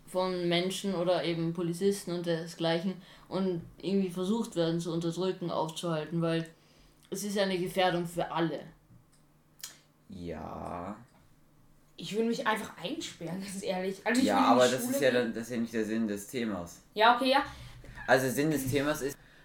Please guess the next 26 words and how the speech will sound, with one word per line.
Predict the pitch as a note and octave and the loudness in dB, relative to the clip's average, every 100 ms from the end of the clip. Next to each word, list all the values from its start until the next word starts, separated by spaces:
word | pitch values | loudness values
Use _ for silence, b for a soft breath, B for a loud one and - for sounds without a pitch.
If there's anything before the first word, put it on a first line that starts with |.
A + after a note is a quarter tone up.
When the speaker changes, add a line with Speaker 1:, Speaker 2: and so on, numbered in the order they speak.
| - | -8
Speaker 2:
ist | A#2+ | -2
ja | F2+ | 2
eher | A#2+ | 2
das, | B2 | 2
es | A#2+ A#2 | -2 -4
gibt | A2+ - | -6 -4
keine | A2 G#2 | -4 -2
Gesetze | G#2+ C3+ C3 | -2 -4 -2
mehr. | G#2 E2+ | -4 -4
Was | F2 - | -8 -8
will | G#2 | -8
die | |
Polizei | A#2 B2 A#2+ C#3+ | -6 -4 -4 -4
machen? | B2+ C3 C3 G2 | -4 -4 -4 -6
Da | |
hat | G2 G#2+ | -4 -4
nichts | A#2 | -4
mit | B2 - | -4 4
Speaker 3:
Ja, | A#3+ | 8
aber | C4+ | 8
Speaker 2:
Corona | G4 | 8
zu | F4 | 10
Speaker 3:
natürlich | E4+ G#4 | 10 8
kann | C4+ A#3 | 4 0
die | A#3 | 0
Polizei, | - A3+ A3 - F#3 F#3+ | -4 -6 -8 -8 -2 -2